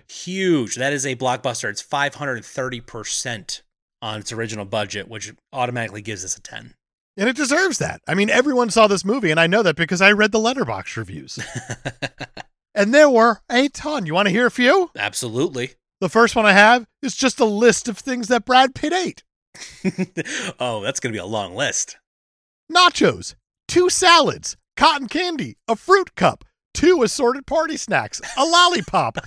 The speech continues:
Speaker 1: <laughs>
Speaker 2: shrimp cocktail,
Speaker 1: Forty
Speaker 2: ice
Speaker 1: pieces
Speaker 2: cream,
Speaker 1: of shrimp, by the way.
Speaker 2: and a burger.
Speaker 1: <laughs>
Speaker 2: He's eating in damn near every scene.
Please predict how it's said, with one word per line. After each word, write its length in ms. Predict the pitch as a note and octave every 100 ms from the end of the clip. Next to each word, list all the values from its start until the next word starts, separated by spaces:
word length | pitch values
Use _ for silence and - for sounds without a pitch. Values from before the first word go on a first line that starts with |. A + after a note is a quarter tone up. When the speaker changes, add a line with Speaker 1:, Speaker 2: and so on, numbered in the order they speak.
| -
Speaker 1:
<laughs> 80 | -
Speaker 2:
shrimp 320 | - E4 -
cocktail, 640 | C#4+ E4 - - D#3 A2 - - -
Speaker 1:
Forty 140 | C4+ F#4
Speaker 2:
ice 40 |
Speaker 1:
pieces 60 | E3
Speaker 2:
cream, 280 | F3+ G3+ A3
Speaker 1:
of 60 | -
shrimp, 320 | C#3+ G#2 F2 -
by 100 | F#2
the 80 | A2+
way. 80 | F#3
Speaker 2:
and 240 | D4+ D4+ B3+
a 120 | B3+ A#3 -
burger. 580 | G4 G#4+ B3 F3+ - - _ _ _ -
Speaker 1:
<laughs> 1200 | - - - - - - F3+ - - - - -
Speaker 2:
He's 240 | C#4 G#3+
eating 260 | D4 D#4+ B3+
in 180 | A#3+ F3+
damn 320 | F#3+ F#3 B3+
near 260 | A3+ A3 A3+ -
every 320 | E3+ F3+ G3+
scene. 720 | E3+ - A#3 C#4+ B3+ A#2+